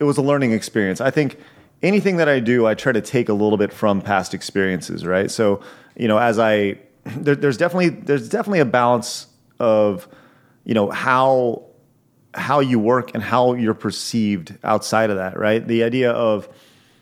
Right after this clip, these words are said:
you know, I'm kinda going through that with, with Collaborator right now. So Collaborator Club is this new project I'm working on, and, and, um, I don't want, now right now there's, it's like I'm the only employee, right? So as, as Collaborator is built out and I add s-,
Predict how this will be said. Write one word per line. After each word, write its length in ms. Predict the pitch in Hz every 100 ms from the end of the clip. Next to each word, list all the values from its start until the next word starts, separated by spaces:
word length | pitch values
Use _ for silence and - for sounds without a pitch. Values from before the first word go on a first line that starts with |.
| -
you 80 | 123
know, 40 |
I'm 60 | 120
kinda 200 | 165 151
going 180 | 139 131
through 140 | 131
that 120 | 123
with, 240 | 117 - -
with 140 | 113
Collaborator 560 | - 113 123 104 95 87
right 200 | 92 92
now. 180 | 85
So 180 | 87 113
Collaborator 480 | 101 120 120 113 107
Club 240 | 98 110
is 80 | 101
this 140 | 95 95
new 100 | 101
project 380 | - 104 92
I'm 80 | 104
working 280 | 98 101 104
on, 260 | 101 101 101
and, 160 | 92 - - - -
and, 400 | 110 110 104 98
um, 460 | 101 98 95 92 - _ _ _ _ _ 143 135 - -
I 80 | 139
don't 320 | 143 180 127
want, 460 | 107 131 127 120 - _ _ _
now 100 | 127 131
right 160 | 160
now 180 | 143 127
there's, 220 | 113 101
it's 180 | - - - 113
like 140 | 110
I'm 160 | 117 127
the 60 |
only 220 | 117 113 101
employee, 420 | 92 104 95 85 _
right? 240 | 95 104
So 160 | - 117
as, 300 | 123 117 90 - - _ _ -
as 340 | 120 117 104
Collaborator 680 | - 135 139 135 120 113 113
is 140 | 117
built 280 | 92 120 110
out 220 | 151 156
and 120 | 113 104
I 60 |
add 300 | - 110 104
s-, 180 | 101 -